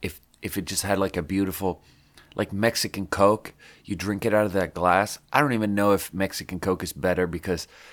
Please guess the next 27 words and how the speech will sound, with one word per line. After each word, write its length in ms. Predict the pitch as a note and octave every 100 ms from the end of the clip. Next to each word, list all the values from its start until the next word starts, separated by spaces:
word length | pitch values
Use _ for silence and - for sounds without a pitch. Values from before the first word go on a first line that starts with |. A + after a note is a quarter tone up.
| - _ _ _
people 240 | - B2+ C3+
say 240 | - B2
it's 100 | G2+
better 260 | - G#2+ G2+
because 300 | F#2+ G2 F2
it's 140 | E2+
sugar 320 | - G2+ G2 G#2+
cane 460 | A#2+ B2+ C3 B2+
instead 320 | G2 - G#2
of, 80 | F#2
like, 240 | F2 D#2+ -
fake 280 | - F#2
sugar 320 | - G#2 G2 A2+
or 120 | A2+
whatever. 460 | A2 A2+ A2 A#2
Like, 400 | G2+ F2 D#2 - _ _ _ _ _ _ _ -
I 60 |
don't 100 | D2+
even 160 | D#2+ E2+
know 120 | F2
what 120 | E2+
the 80 | E2+
sugar 320 | - F#2 F#2
is 160 | F2+ F2+
in 80 | F2+
America. 360 | F#2 F2+ E2+
Beets. 640 | D#2+ G2 G2+ - - -